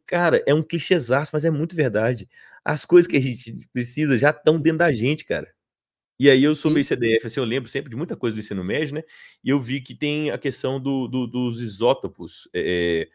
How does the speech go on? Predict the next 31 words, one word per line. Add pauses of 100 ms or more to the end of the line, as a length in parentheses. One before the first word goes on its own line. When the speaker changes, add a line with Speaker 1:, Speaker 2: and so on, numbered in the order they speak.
(360)
Speaker 1:
que
o
número
de
prótons
é
que
define (460)
como
que
a
gente
vai
categorizar
aquele
átomo,
né?
Então, (340)
é,
se
não
me
engano,
o
carbono
tem (120)
quatro
átomos,
não
sei,
o,